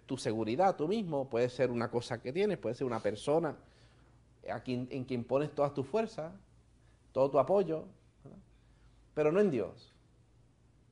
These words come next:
O un vicio también, en quien pones todo tu apoyo,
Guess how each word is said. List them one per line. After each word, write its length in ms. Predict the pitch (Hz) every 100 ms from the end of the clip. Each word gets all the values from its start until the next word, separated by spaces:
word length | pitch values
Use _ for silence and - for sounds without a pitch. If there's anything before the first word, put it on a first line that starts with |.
| _ _ -
O 100 | 147
un 120 | 127
vicio 520 | 135 196 165 160 190 208 _ _
también, 520 | 104 107 160 185 196 - _ _ _ _ _ _ _ _ _ _ _ _ _ _ _ _ _ _ _ _ -
en 140 | - 127
quien 220 | 127 117
pones 280 | 135 160 165
todo 180 | 160 160
tu 80 | 151
apoyo, 420 | 185 202 165